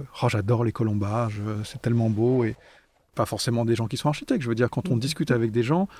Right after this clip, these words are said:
Speaker 1: souvent, il y a cette attention portée aux détails d'architecture, à l'ornementation.
Speaker 2: Bien sûr.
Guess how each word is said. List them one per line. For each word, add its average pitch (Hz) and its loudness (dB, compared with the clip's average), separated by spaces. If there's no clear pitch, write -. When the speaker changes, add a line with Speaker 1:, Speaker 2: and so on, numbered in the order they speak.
Speaker 1:
souvent, 143 0
il 180 4
y 160 2
a 135 0
cette - -4
attention 135 0
portée 147 2
aux 120 4
détails 123 0
d'architecture, 131 -2
à 117 -2
l'ornementation. 117 0
Speaker 2:
Bien 135 2
sûr. 147 0